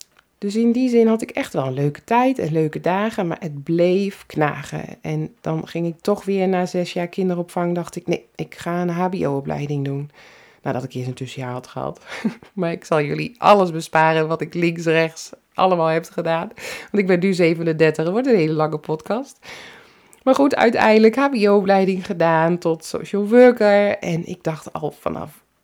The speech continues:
echt de eerste dag dat ik die opleiding deed: van, "Ja, ik weet niet welke H B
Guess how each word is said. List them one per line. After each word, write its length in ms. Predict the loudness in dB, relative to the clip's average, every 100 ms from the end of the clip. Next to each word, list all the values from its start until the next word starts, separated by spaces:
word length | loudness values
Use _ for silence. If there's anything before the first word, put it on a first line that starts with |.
| _ _ -6
echt 260 | -6 -4
de 100 | -10
eerste 420 | 2 4 4 2
dag 200 | 4 4
dat 120 | 2 -4
ik 40 |
die 120 | -2
opleiding 400 | -2 2 2 2
deed: 220 | 0 -2
van, 120 | -2 -4
"Ja, 100 | -6 -8
ik 180 | -10 -8
weet 220 | -12 -14
niet 140 | -14
welke 240 | -10 -10 -10
H 220 | 0
B 60 | 0